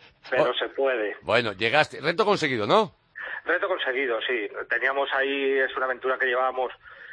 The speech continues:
Speaker 1: ya con un, eh, tiempo que queríamos plantearla, llevarla a cabo, necesitábamos, eh, las fechas ideales,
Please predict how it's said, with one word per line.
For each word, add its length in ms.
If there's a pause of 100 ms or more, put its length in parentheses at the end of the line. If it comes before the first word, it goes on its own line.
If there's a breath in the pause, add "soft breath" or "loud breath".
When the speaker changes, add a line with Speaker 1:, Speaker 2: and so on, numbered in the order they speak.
(160 loud breath)
Speaker 1:
ya 280
con 180
un, 200
eh, 380
tiempo 400
que 80
queríamos 340
plantearla, 680
llevarla 280
a 60
cabo, 400
necesitábamos, 800
eh, 360 (120)
las 220
fechas 320
ideales, 560